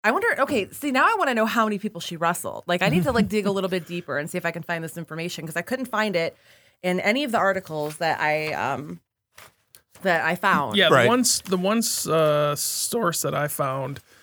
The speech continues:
Speaker 2: it was, uh, one horse for every defeat. So
Speaker 1: So whoever lost, so if
Speaker 2: Yeah.
Speaker 1: she did not, ten thousand men.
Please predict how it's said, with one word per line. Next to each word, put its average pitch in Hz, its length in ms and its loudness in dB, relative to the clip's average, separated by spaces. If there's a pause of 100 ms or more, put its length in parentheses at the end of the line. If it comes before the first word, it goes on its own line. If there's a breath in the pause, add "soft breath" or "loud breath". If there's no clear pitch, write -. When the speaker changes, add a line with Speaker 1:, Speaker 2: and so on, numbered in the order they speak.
(140)
Speaker 2:
it 170 180 2
was, 156 640 0 (360)
uh, 170 260 4
one 185 380 4
horse 156 640 2
for - 200 -2
every 151 240 0
defeat. - 720 -8 (1200)
So 160 460 2
Speaker 1:
So 262 160 4
whoever 247 360 2
lost, 196 380 0
so 233 340 2
if 170 80 4
Speaker 2:
Yeah. - 140 -2 (580 soft breath)
Speaker 1:
she - 160 -2 (120)
did 330 120 0
not, 240 320 4 (340)
ten 330 300 0
thousand 311 460 4
men. 247 460 2